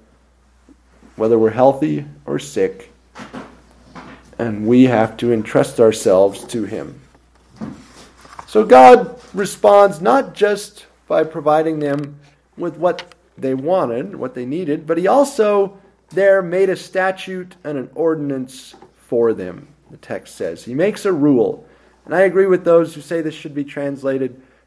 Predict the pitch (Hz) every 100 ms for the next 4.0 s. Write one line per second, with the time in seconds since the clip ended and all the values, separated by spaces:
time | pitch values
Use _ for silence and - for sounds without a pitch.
0 | - 175 214 202 190 175 175 175 165 -
1 | _ _ 135 123 - 147 165 170 156 147
2 | 139 143 _ - 131 135 113 98 90 _
3 | _ _ _ _ - 117 101 87 76 64